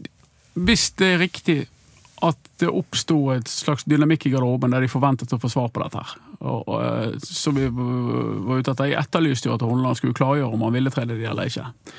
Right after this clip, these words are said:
Hvis det er sånn at det var et behov i garderoben, og en utrygghet i garderoben for at vi må ha noen som trener, så, ø, å få avklart hvem som skulle trene de videre,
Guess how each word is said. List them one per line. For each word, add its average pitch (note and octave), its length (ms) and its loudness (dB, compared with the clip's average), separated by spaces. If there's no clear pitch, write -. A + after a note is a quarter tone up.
Hvis G3+ 220 4
det E3+ 100 4
er - 60 0
sånn D3+ 240 4
at A#2+ 100 -2
det C#3+ 180 0
var C#3+ 140 4
et B2+ 80 -2
behov D3 320 4
i B2 80 2
garderoben, A#2 640 0
og C3 220 2
en - 20 2
utrygghet C3+ 420 2
i A#2 60 -2
garderoben A#2+ 580 -2
for B2+ 200 0
at A#2 120 -8
vi C3+ 160 2
må C3 160 4
ha C#3+ 160 4
noen A#2 160 0
som B2 100 0
trener, A#2 300 -4
så, - 260 0
ø, A2+ 480 0
å C3 160 0
få - 140 0
avklart B2 320 -2
hvem C3 160 2
som B2+ 80 0
skulle A#2 260 -2
trene B2+ 300 2
de A2 80 0
videre, A#2+ 460 0